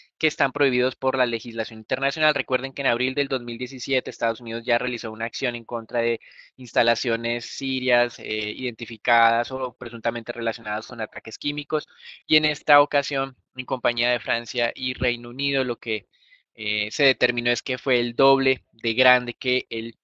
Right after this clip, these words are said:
primer ataque que realizó Estados Unidos el año pasado. Por lo tanto, simplemente es una advertencia sobre la administración de Bashar al-Assad, pero el hecho de que haya manifestado explícitamente que no buscan derrocar este régimen generó algo de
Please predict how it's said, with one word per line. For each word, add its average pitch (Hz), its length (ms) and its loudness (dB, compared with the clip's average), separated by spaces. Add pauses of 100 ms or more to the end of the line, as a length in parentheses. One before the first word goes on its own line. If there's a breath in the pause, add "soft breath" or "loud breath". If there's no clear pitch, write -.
(160)
primer 110 360 -4
ataque 107 340 -6
que 110 300 -8 (240)
realizó 110 300 -6
Estados 107 360 -2
Unidos 104 200 -10
el 110 120 -6
año 95 240 -6
pasado. 98 500 -2
Por 135 140 -6
lo 147 120 0
tanto, 143 400 2 (360 loud breath)
simplemente 131 480 -6
es - 60 -14
una 131 100 2
advertencia 127 500 0
sobre 117 240 -2
la 120 100 4
administración 113 540 -6
de 113 80 -2
Bashar 107 300 0
al-Assad, 117 460 2
pero 156 220 4
el 139 160 0
hecho 147 260 0
de 135 80 -2
que 127 120 -4
haya 120 140 0
manifestado 120 640 2
explícitamente 113 680 -8
que 113 120 -12
no 107 120 -8
buscan 120 300 -10
derrocar 117 420 -4
este 120 180 -8
régimen 120 400 -6 (260 loud breath)
generó 123 340 2
algo 113 240 2
de 120 220 0